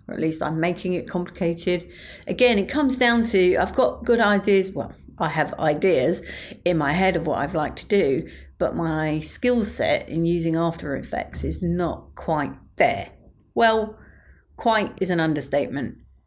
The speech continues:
It's not actually there at all. <laughs> But anyway, you know, it's good fun. I have to do something and then Google it and then try and find something on YouTube to show me how to do what it is I actually want to do.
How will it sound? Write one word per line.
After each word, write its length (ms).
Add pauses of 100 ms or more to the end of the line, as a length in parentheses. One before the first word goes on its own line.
(220)
It's 560
not 400
actually 360
there 240
at 120
all. 240
<laughs> 60 (1120)
But 260
anyway, 340
you 160
know, 320
it's 160
good 200
fun. 560 (120)
I 140
have 200
to 80
do 220
something 420
and 60
then 160
Google 460
it 180
and 160
then 400
try 220
and 120
find 380 (120)
something 360
on 100
YouTube 540
to 60
show 200
me 80
how 160
to 140
do 180
what 320
it 100
is 200
I 140
actually 500
want 160
to 100
do. 480